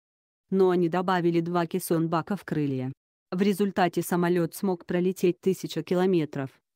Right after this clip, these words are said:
но летные характеристики вполне ожидаемо упали. Зато возросла нагрузка на шасси, к которому и без того были претензии. Так, собственно, и появился лак три, а лак один — это та же самая машина, только трехбачная.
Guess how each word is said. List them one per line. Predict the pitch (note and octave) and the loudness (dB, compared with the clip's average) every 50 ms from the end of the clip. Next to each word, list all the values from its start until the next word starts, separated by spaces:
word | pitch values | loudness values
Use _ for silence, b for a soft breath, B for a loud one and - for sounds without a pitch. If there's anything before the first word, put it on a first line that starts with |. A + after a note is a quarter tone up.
| _ | _
но | F#3+ F#3+ F#3 F#3 | 0 2 2 2
летные | F3+ G3+ B3 C#4 - - G3 E3+ E3+ | 2 0 0 -2 -2 0 0 0 0
характеристики | - F3+ E3+ D#3+ - - - F#3 G3+ B3 B3+ - - F#3 - - | -2 -2 -4 -4 -2 0 0 2 2 0 -2 -2 -4 -4 -4 -4
вполне | E3+ - - F3 E3+ F3 E3 D#3+ D#3+ | -8 -6 -2 0 2 2 2 2 0
ожидаемо | D#3+ C#3+ E3 D#3+ F3+ G3+ A#3+ A#3 G3 E3+ D#3+ | 0 -2 -2 -2 0 0 0 0 0 0 -2
упали. | - - D3 C#3+ C#3 C3+ C3 C3 - _ _ _ _ _ _ _ | -2 -4 -4 -2 -2 -2 -4 -6 -10 _ _ _ _ _ _ _
Зато | G3 F3 F#3 F3+ - F#3+ | -4 -2 -2 0 0 0
возросла | E3+ D#3+ F3+ E3 F3+ F3 E3+ - - F#3 E3+ | 0 2 0 0 0 -2 -2 -2 -2 0 0
нагрузка | E3+ E3 E3+ F3+ F#3+ F#3 F3+ E3 - - - F3 | 0 0 0 2 2 2 2 0 -2 -4 -2 0
на | F3+ F3 | 0 0
шасси, | E3+ - E3+ E3 - - - - C4 C#4 C#4+ - _ _ _ | 0 0 -4 -4 -6 -8 -4 -2 0 0 0 -2 _ _ _
к | - - _ | -20 -12 _
которому | - F3+ - - F#3+ F3+ F3+ F3 F3 | -4 -2 0 0 0 2 2 2 2
и | E3+ | 2
без | E3 F3 E3+ - | 2 0 -4 -2
того | - G3 F3+ F3 E3+ | -4 -2 0 0 0
были | E3 F#3 F#3 F3+ E3+ | 2 0 2 2 0
претензии. | - F3 E3+ - - E3+ D#3 C#3+ D3+ C#3+ - C#3+ C3+ C3 C3 - _ _ _ _ _ _ _ _ _ _ _ _ | 0 -2 -6 -2 -2 0 0 0 0 -2 -4 -6 -6 -6 -8 -12 _ _ _ _ _ _ _ _ _ _ _ _
Так, | - C4 D4 D#4 - - _ _ _ _ _ | 0 0 0 0 -4 -10 _ _ _ _ _
собственно, | - - - C4+ B3 - - - F3+ E3+ E3 D#3+ D3 C#3+ - _ _ _ | -8 -4 -4 -4 -4 -6 -6 -2 0 0 2 0 0 -4 -8 _ _ _
и | - A#3+ | -4 -2
появился | - A#3 G#3 G3 F#3 E3+ F3 E3+ E3 D#3+ - G3+ F#3 | 0 0 0 0 0 0 0 -2 -2 -2 -2 -2 0
лак | F3+ F3 F3 F3 - | 0 0 -2 -4 -8
три, | - - F3+ F3 C#3+ C3+ D3+ - _ _ | -6 -2 0 0 0 -2 -6 -12 _ _
а | - F3+ F3+ | -2 0 2
лак | E3 D3+ D3+ - | 2 0 0 0
один — | G3+ G3 F#3 F#3+ F3 E3+ D#3 | 0 0 2 2 2 2 2
это | D3+ - E3 | -2 -4 -6
та | - G#3 A3+ B3 | -2 -2 -2 -2
же | A#3 B3+ | -2 -4
самая | - - B3 A#3 G#3+ F#3 F3 E3 | -2 0 0 2 2 2 2 2
машина, | E3+ E3+ F3 E3+ - F3 D3+ C#3+ C3+ C3 C#3 - _ _ _ | 2 0 -2 -2 -2 0 0 0 -2 -4 -8 -12 _ _ _
только | - F#3+ F#3+ - - E3+ | 0 0 0 0 -4 -6
трехбачная. | - - E3 D#3+ D#3+ D3 D3+ C#3+ C#3 - - - D3 C3+ C3+ C3+ | -4 -4 -4 -2 -2 -2 -2 -2 -4 -6 -6 -6 -4 -4 -4 -6